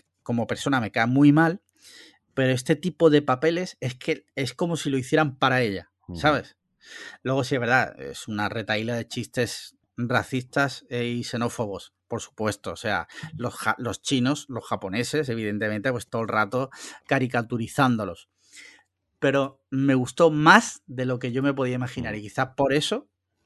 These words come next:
Speaker 1: le, le da un tres. O
Speaker 2: A
Speaker 1: sea
Speaker 2: mí,
Speaker 1: que fíjate.
Speaker 2: yo la que quiero ver, pero no me dejan ver en casa, es la de García y García.
Speaker 1: Pero yo esto, yo quiero verla
Speaker 2: Tío,
Speaker 1: también,
Speaker 2: que,
Speaker 1: que
Speaker 2: eh, tío,
Speaker 1: sale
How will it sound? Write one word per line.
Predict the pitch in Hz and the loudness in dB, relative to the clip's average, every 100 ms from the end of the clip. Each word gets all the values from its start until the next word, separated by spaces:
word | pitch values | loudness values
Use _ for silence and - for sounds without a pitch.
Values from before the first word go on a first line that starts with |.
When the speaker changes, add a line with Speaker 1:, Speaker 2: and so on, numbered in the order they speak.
| _ _ _ - | _ _ _ -6
Speaker 1:
le, | 123 131 | -4 -2
le | 123 143 | 2 4
da | 160 | 6
un | 170 131 | 4 2
tres. | 151 - - - - | 0 0 -8 -20 -14
O | - | -2
Speaker 2:
A | 104 | 4
Speaker 1:
sea | |
Speaker 2:
mí, | 113 131 | 4 4
Speaker 1:
que | |
fíjate. | - 104 107 - 120 | -2 -10 -10 -10 -2
Speaker 2:
yo | 113 113 | 4 6
la | 127 | 6
que | 131 | 4
quiero | 127 131 | 6 6
ver, | 139 123 | 4 2
pero | 101 | 2
no | 98 | 0
me | 110 | -2
dejan | 113 110 107 | -2 -2 -2
ver | 110 | -2
en | 110 | -2
casa, | 113 - 120 | -2 -2 0
es | |
la | 113 | 2
de | 107 | 2
García | 92 92 - 113 | 2 -2 4 4
y | 117 | 6
García. | 95 - 117 101 - - - - - - - | 2 0 0 0 -4 -20 -20 -20 -20 -14 -6
Speaker 1:
Pero | 117 104 104 101 104 107 101 98 104 90 - | -4 -2 -2 -2 -4 -4 -6 -8 -8 -10 -10
yo | 101 107 | -6 -2
esto, | 131 | 0
yo | 131 147 | 6 8
quiero | 202 220 | 10 12
verla | 160 196 | 12 8
Speaker 2:
Tío, | 131 | 8
Speaker 1:
también, | 120 151 | 8 6
Speaker 2:
que, | 131 | 6
Speaker 1:
que | |
Speaker 2:
eh, | 131 | 4
tío, | |
Speaker 1:
sale | 139 143 139 139 | 6 8 8 6